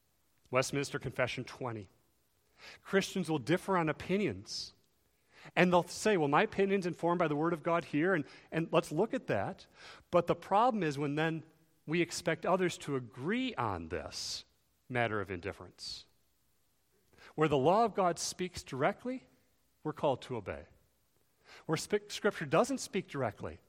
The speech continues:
we have Christian liberty that we may have disagreements together on. But the legalist wants to bind the conscience of the person they're talking to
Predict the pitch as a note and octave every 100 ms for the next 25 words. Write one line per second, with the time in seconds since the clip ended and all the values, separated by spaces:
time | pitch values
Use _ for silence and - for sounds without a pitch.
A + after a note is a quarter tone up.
0 | _ - - - - G#3+ G#3+ - - A#3+
1 | - F3 D#3 A#3 B3+ F3+ D#3+ E3+ F#3 F#3
2 | G3 E3 A3 G3+ D#3 C4 C#4+ - - F#3
3 | D3+ C3 B2 F#2+ D2+ - _ _ _ _
4 | _ _ _ _ _ - - F#3 F3 D3+
5 | E3 G3+ D4 A3 E3 D#3+ E3 E3+ D3+ C3
6 | - F#3+ F#3+ G#3+ A#3+ A#3 - F#3 - -
7 | G3+ A#3 A#3+ F3 E3 - E3 C3+ D3 -
8 | E3 D#3 - D3 D3 _ _ _ _ C#3
9 | - G3+ G3+ E3 - B2+ G#2